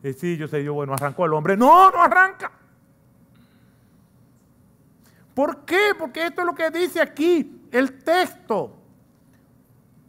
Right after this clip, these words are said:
"Me despreciarán". Hermano,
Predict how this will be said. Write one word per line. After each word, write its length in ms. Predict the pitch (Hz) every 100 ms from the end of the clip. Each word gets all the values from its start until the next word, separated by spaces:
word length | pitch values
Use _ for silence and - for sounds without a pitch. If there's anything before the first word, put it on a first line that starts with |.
| -
"Me 180 | 143
despreciarán". 1040 | 160 160 - 151 131 143 131 147 135 110 107 - _ _ _ _ _ _ _ _ _ _ _ _ _ _ _ _ _ _ _ _ _ _ _ _ _ _ _ _ _ _ _ _ _ _ _
Hermano, 400 | 139 139 175 151